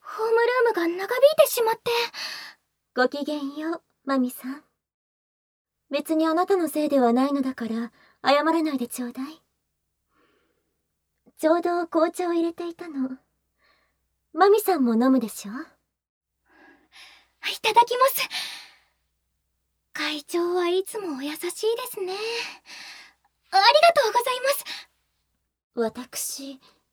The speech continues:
Speaker 2: 優しいかしら？
Speaker 1: はい、とても。ん、今日は副会長さんたちは来られないんですよね？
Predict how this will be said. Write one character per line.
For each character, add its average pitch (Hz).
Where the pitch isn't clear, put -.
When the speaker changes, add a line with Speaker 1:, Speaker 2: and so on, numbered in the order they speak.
Speaker 2:
優 247
し 339
い 427
か -
し 254
ら？ 233
Speaker 1:
は 214
い、 220
と 622
て 622
も。 381
ん、 -
今 349
日 339
は -
副 -
会 571
長 523
さ 415
ん 370
た 320
ち -
は 285
来 -
ら 359
れ 466
な 523
い 523
ん 466
で 381
す -
よ 302
ね？ 339